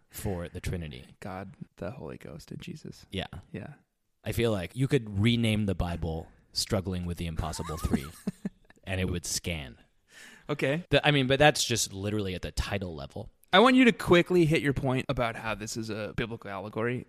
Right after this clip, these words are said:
Speaker 1: Okay.
Speaker 2: And then I want to look through my notes
Speaker 1: Okay.
Speaker 2: and quiz you on how the things I've captured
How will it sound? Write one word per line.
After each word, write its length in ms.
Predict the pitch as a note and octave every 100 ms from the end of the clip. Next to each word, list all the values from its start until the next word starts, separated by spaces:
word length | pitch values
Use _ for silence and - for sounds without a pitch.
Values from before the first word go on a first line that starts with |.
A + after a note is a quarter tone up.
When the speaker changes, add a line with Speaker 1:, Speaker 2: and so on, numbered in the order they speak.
| C#3
Speaker 1:
Okay. 200 | C3 A2+
Speaker 2:
And 120 | C#3
then 100 | C3+
I 140 | B2 C#3+
want 260 | D3+ D3 -
to 180 | A#2+ -
look 220 | G#2+ B2+ -
through 160 | A#2+
my 220 | A2 G#2+ A2+
notes 460 | D3+ F3 - -
Speaker 1:
Okay. 220 | B2 A#2 A2
Speaker 2:
and 140 | A#2+
quiz 340 | - A3+ A#3 D#3+
you 360 | C3+ A#2+ A#2+ -
on 360 | A#2+ A#2 A2 -
how 260 | - C#3
the 140 | C3+ B2
things 320 | C3 A#2 A#2
I've 300 | - A#2 B2
captured 480 | - C3+ - E3 E3